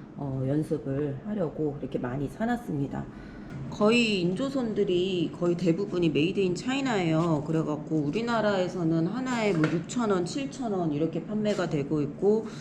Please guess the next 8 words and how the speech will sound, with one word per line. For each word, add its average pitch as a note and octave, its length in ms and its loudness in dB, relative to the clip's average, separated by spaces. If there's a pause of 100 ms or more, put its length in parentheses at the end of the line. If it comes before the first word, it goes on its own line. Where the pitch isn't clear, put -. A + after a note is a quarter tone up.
(300)
일본에서는 C4+ 880 4
조금 C#4+ 320 -2
더 G#3+ 120 2
비쌌던 G#3+ 880 -2
것 F3 80 0
같아요. C3+ 560 -4
그런데 D3+ 460 -2
이제 C#3 340 -2